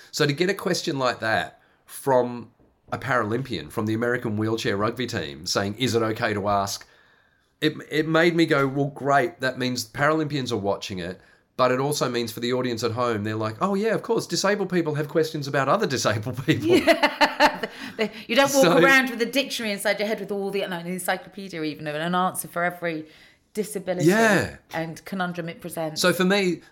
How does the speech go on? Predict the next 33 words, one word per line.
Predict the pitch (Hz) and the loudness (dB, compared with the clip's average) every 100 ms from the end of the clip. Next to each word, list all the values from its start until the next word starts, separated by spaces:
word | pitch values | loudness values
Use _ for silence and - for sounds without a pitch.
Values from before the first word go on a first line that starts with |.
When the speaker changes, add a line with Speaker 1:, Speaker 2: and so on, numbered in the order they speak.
| - | -8
Speaker 1:
the | 127 175 | 0 2
"Is | 190 | 4
it | 196 | 4
okays" | 190 175 151 139 131 | 2 2 0 0 -2
that | 123 | 0
I | 117 | 2
like | 113 107 | 2 0
the | 107 | -2
most | 92 92 127 | -2 -2 -2
are | 113 | -4
the | 107 | -2
ones | 101 104 104 | -2 -2 -2
that | 101 92 - _ _ - | -2 -4 -8 _ _ -4
I | 101 | -2
don't | 101 101 | -2 -2
know | 95 98 | -4 -4
whether | 95 82 | -2 -4
it's | 82 - | -6 -8
"Is | 87 | -8
it | 80 | -10
okay?" | 76 - 67 - _ _ _ _ _ | -12 -14 -14 -16 _ _ _ _ _
And | - 98 92 | -8 -6 -6
we | 90 104 | -6 -6
have | 98 - | -4 -2
to | 101 | -2
have | 92 | -2
a | 92 - - | -4 -8 -12
discussion | - - 107 - | -8 -2 -2 -2
about | 87 71 67 | -6 -8 -10
it. | - - - | -12 -16 -10
And | 95 87 90 - _ _ _ _ _ _ - | -8 -6 -10 -14 _ _ _ _ _ _ -8
I | 117 | -8
think, | - 147 135 - | -4 -4 -4 -8